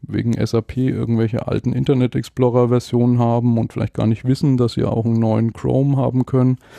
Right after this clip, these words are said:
äh, oder die versuchen mit dem iPad und Safari da drauf zu gehen, ne, wo Safari eben auch Web R T C noch nicht so gut unterstützt.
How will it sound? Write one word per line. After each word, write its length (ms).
äh, 40
oder 400
die 100
versuchen 380
mit 160
dem 120
iPad 360
und 160
Safari 520
da 140
drauf 340
zu 160
gehen, 380
ne, 220
wo 140
Safari 520
eben 180
auch 220
Web 180
R 140
T 140
C 180
noch 160
nicht 160
so 100
gut 220
unterstützt. 560